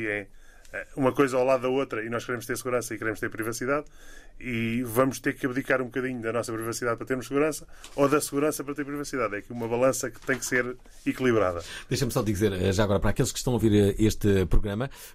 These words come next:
Speaker 2: que o Portugal, eh, Smart Cities Summit vai começar então amanhã. Amanhã, logo a partir das dez, eh, vai-se falar sobre autarquias, empresas e cidadãos. Depois,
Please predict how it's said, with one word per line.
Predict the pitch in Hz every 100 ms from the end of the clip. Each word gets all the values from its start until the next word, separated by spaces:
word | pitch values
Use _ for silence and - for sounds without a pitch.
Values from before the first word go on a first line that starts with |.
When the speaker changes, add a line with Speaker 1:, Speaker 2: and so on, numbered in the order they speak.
| -
Speaker 2:
que | 139
o | 123 113
Portugal, | - 123 117 107 107
eh, | 101 95 90 87
Smart | 90 - 139 160 -
Cities | - - 139 120 113 - - 107
Summit | - 151 110 - - - -
vai | 120
começar | 135 - 113 92 -
então | 113 107
amanhã. | 101 113 110 117 135 - -
Amanhã, | 160 170 151 123 95 - - -
logo | 127 151 123
a |
partir | 117 127
das | 123 98
dez, | 123 113 98 -
eh, | 107 101 95 92
vai-se | 87 131 - 120 107
falar | 123 110
sobre | 117 110
autarquias, | 110 110 - 113 156 -
empresas | 110 110 92 90 92
e | 101 104
cidadãos. | 110 95 90 135
Depois, | 120 143 123 -